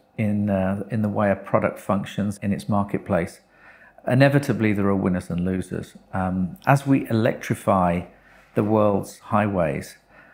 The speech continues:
we're gonna find that suppliers who are in the supply chain for today's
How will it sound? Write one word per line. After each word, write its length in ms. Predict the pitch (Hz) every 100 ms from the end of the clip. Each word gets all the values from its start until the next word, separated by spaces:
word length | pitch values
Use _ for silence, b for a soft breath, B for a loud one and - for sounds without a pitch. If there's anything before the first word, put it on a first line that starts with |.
| b b
we're 120 | 127
gonna 160 | 123 -
find 360 | - 113 110
that 120 | 107 -
suppliers 840 | 101 - 139 127 90 82 - - -
who 120 | 117
are 100 | 113
in 80 | 123
the 80 |
supply 360 | 117 113 - 98
chain 380 | 98 104 98 95
for 160 | -
today's 680 | 98 - 104 98 92 -